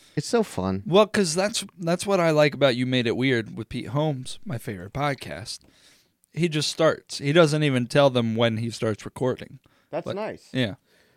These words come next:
Speaker 1: I like that.
Speaker 2: Yeah.
Speaker 1: Um, gee. We're just
Speaker 2: You're
Speaker 1: chilling.
Speaker 2: not that guy.
Speaker 1: You're not that guy, pal. So in the, in one of the, uh, nah, I just spelled it wrong. Doesn't matter. In one of the James Bond movies,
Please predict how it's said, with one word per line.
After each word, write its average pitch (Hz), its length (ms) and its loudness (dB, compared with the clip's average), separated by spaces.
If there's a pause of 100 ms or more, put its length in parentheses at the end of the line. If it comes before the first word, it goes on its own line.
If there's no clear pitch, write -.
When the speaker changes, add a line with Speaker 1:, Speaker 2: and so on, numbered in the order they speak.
(240)
Speaker 1:
I - 40 -8
like 147 260 -6
that. - 180 -10 (240)
Speaker 2:
Yeah. - 160 -12 (300)
Speaker 1:
Um, 110 640 -2 (260)
gee. 117 240 -12 (3500)
We're 180 120 2
just 165 160 4
Speaker 2:
You're 196 100 10
Speaker 1:
chilling. 175 140 8
Speaker 2:
not 170 160 8
that 165 220 8
guy. 135 600 8
Speaker 1:
You're 139 140 6
not 160 160 4
that 156 180 2
guy, 131 280 6
pal. 92 380 0 (1400)
So 127 240 6
in 139 100 4
the, 127 160 0 (120)
in 131 180 0
one 131 120 0
of 131 100 -4
the, 113 200 0
uh, 95 140 -4 (180)
nah, 95 120 -6
I 85 40 -6
just - 140 -8
spelled - 240 -12
it - 120 -10
wrong. 98 140 -8
Doesn't 104 200 -6
matter. 95 220 -4 (380)
In 127 160 4
one 135 140 8
of 143 60 6
the 135 100 8
James 123 280 4
Bond 113 280 4
movies, 139 460 -2